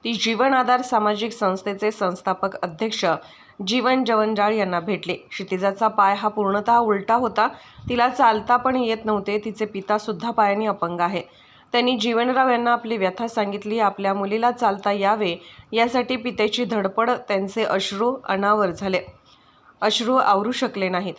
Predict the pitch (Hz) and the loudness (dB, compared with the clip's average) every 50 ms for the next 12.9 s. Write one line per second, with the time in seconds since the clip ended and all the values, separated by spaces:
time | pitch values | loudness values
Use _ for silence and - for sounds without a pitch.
0 | - - 185 185 208 196 190 196 202 190 202 208 214 214 202 202 208 208 208 214 | -12 -12 -6 -4 -2 0 0 0 0 0 2 2 2 2 0 0 -2 -2 -2 -2
1 | 208 208 208 196 175 202 220 233 226 208 233 226 208 220 277 - - - - - | 0 0 -2 -2 -4 -8 -8 -8 -6 -6 -4 -2 0 0 0 -2 -6 -16 -20 -20
2 | - - 226 226 - 214 214 - 254 247 247 262 254 254 254 247 226 214 220 - | -4 2 4 4 4 4 4 2 0 0 0 0 0 2 2 2 0 -2 -2 -4
3 | 277 269 269 - 254 240 240 233 240 240 220 202 185 233 - 202 196 196 202 202 | -4 -4 -2 2 2 4 4 4 2 2 0 -2 -2 -2 0 0 0 2 0 0
4 | 196 214 202 196 220 220 - 196 190 185 190 190 185 185 196 196 220 233 226 233 | -2 -2 -4 -4 -6 -6 -2 -4 -4 -2 -2 -4 -4 -2 -2 -2 -2 -2 -2 -2
5 | - 247 226 196 185 - - - 190 180 180 - 180 175 170 185 185 190 - - | 0 2 2 2 0 -2 -2 -2 -2 -2 -2 -4 -6 -4 -4 -4 -2 -4 -4 -6
6 | - - - - - _ _ - - - 254 208 254 233 240 254 254 254 233 226 | -12 -20 -20 -20 -20 _ _ -6 -2 0 0 2 2 4 2 2 2 0 0 0
7 | 214 214 233 214 220 214 202 208 202 190 - 202 196 202 208 208 196 196 190 196 | 0 0 -2 -2 -2 -2 -2 -2 -2 -2 0 -2 -2 -2 -4 -4 -2 -2 -2 0
8 | 196 196 202 202 196 208 208 202 180 180 185 196 190 226 240 247 220 196 208 202 | 0 -2 -2 -2 0 -2 -2 -2 -2 -2 -2 0 0 2 2 2 2 0 0 -4
9 | 190 190 - 208 202 190 175 185 196 196 196 190 190 185 185 - 196 202 214 220 | -4 -2 -2 -2 -2 -2 -4 -2 0 0 0 0 0 -4 -4 -4 -2 -2 -2 -4
10 | 214 - 170 170 165 185 175 196 214 226 220 220 214 190 185 - 208 226 220 - | -4 -8 -12 -8 -6 -6 -2 -2 0 0 0 0 -2 -4 -2 -2 -2 -2 -4 -8
11 | - - - - - _ - - 254 247 247 262 254 220 254 233 240 240 247 233 | -16 -20 -20 -20 -20 _ -8 -6 -6 -4 -2 0 0 2 4 4 4 4 4 2
12 | 196 196 196 - 214 208 220 226 220 214 190 180 170 165 165 180 175 180 | 0 0 -2 -2 -2 -2 -2 -2 -2 -4 -4 -2 -4 -2 -2 -2 -2 -2